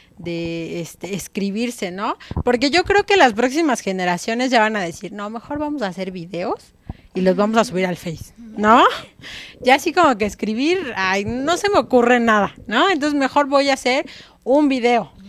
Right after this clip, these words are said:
para, para subírtelo a, a cualquier red social, ¿no? Entonces, no, ustedes todavía lo hacen a la antigua,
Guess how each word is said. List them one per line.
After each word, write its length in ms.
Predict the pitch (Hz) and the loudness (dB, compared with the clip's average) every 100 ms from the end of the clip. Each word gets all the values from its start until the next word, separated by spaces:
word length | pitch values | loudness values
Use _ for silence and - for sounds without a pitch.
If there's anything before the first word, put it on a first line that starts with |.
| 208 226 | -18 0
para, 240 | 208 202 | 0 2
para 240 | 185 214 | 2 2
subírtelo 560 | 208 220 220 220 247 226 | 2 2 2 2 4 6
a, 220 | 180 180 | 4 2
a 80 | 185 | -2
cualquier 400 | - 190 185 196 | 0 0 2 2
red 160 | 202 - | 2 0
social, 420 | 202 - 156 147 - | -6 -4 -6 -6 -8
¿no? 300 | 190 220 440 - - - - | -2 0 0 -6 -20 -18 -12
Entonces, 500 | 196 240 285 302 - - | -4 0 0 -4 -14 -14
no, 200 | 214 190 | -10 -10
ustedes 360 | 170 - 269 277 | -12 -4 -4 -2
todavía 500 | 254 240 233 240 254 | 2 2 4 2 4
lo 120 | 233 | 2
hacen 240 | 240 247 | 0 -2
a 80 | 196 | -4
la 100 | 160 | -6
antigua, 400 | 156 147 160 - | -12 -10 -12 -12